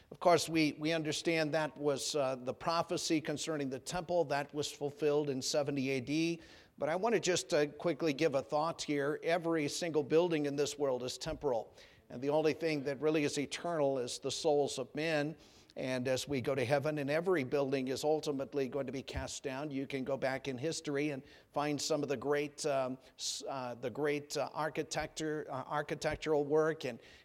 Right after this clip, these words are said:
and, uh, most of those buildings have, uh, been cast down from centuries ago. And, uh, that happens with every single building.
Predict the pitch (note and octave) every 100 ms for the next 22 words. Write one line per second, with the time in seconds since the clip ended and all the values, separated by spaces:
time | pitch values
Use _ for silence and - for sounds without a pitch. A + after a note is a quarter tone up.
0 | - B2 B2 B2 C3 B2+ B2+ C#3 D3 D3
1 | C3 C#3+ - D3+ D3+ D3 C#3 - C3 A2
2 | B2+ B2 C#3 D3+ - D#3+ D#3+ - E3 D#3+
3 | D3+ B2+ C3+ B2+ A#2 - C#3+ - C#3 B2
4 | D3 C#3 D3 E3+ - - - - - B2
5 | B2 B2+ B2 C#3 B2+ D3+ D#3 F#3+ F#3 C3+
6 | A#2 C#3+ D3 D#3+ D#3 C#3 F#3 E3+ C#3 C3+
7 | C3+ C#3+ F#3